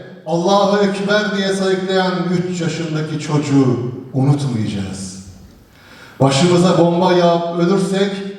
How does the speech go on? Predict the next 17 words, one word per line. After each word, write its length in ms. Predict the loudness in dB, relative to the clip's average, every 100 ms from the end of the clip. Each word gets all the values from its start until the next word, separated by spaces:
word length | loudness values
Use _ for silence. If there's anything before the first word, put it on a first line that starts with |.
| -16 -14 -2
beraber 560 | 2 2 2 2 2 2
ölelim 380 | 2 -2 -2
diye 220 | 0 0 0
ailecek 640 | 0 0 2 0 -2 -2 -2
hepimiz 680 | -2 -2 0 -2 -2 -2
bir 100 | 2
odada 440 | 2 2 0 -2 -2
kalıyoruz 420 | -2 2 2 2 0
diyen 280 | -2 -2 -2 -4
anneyi 720 | -4 -4 -4 -2 -2 -6 -12 -18 -8
unutmayacağız. 1120 | 0 2 2 0 -2 -2 -4 -6 -8 -10 -14 -18 -20 -20 _ _ _ -20 -4
Evladının 760 | 2 4 4 4 4 2 2 2
cesedinin 720 | 0 -2 0 2 2 2 0
parçalarını 720 | 0 0 0 -2 0 0 2 0 -2 -8 -12 -4
poşette 580 | 0 2 2 0 0 0
taşıyan 560 | 0 0 0 2 2 2
babanın 460 | 2 2 0 -2